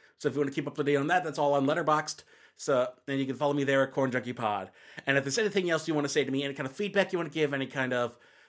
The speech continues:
uh, thoughts you wanna share on the movies that I watched, on the topic that I discussed, if you think I'm going, if I'm too rigid on the idea of, uh,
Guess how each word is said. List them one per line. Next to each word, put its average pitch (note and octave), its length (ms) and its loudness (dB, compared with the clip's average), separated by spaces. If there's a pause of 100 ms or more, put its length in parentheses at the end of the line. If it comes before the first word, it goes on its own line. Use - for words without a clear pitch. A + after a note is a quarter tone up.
(140)
uh, A#2+ 360 2 (180)
thoughts F3+ 240 8
you F3+ 60 4
wanna D#3+ 140 2
share D#3 300 4
on C3 100 4
the B2 60 -2
movies E3+ 280 2
that D#3 80 0
I D3 80 4
watched, D3 540 -2
on A#2 680 0 (1040)
the D#3 60 0
topic D3+ 380 2
that D3 120 2
I C#3+ 60 2
discussed, D3+ 600 0
if B2+ 160 -2
you C3+ 180 -4
think C#3 420 -2 (280)
I'm C#3 160 0
going, C#3 640 2
if C#3+ 120 0
I'm C#3 200 2
too D3+ 180 -6
rigid D3 580 2 (280)
on C#3+ 100 0
the C#3+ 140 0
idea C#3 340 2
of, C3+ 280 0 (200)
uh, C3 480 4